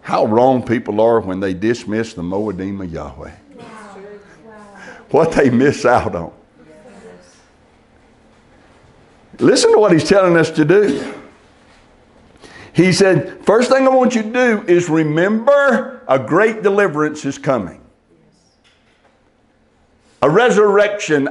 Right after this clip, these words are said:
Speaker 1: out of Sheol is coming. Then,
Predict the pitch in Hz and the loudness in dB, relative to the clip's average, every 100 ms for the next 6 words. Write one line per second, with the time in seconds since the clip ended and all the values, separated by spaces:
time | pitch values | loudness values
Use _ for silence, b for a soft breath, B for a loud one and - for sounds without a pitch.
0 | - 160 131 - - 170 127 107 92 90 | 0 0 -2 -6 -8 -2 0 0 -2 -8
1 | 87 - 113 85 - - _ _ _ _ | -10 -4 -4 -6 -18 -20 _ _ _ _
2 | _ b b b b - 135 294 339 302 | _ b b b b -4 0 0 0 -2
3 | 269 - | -6 -12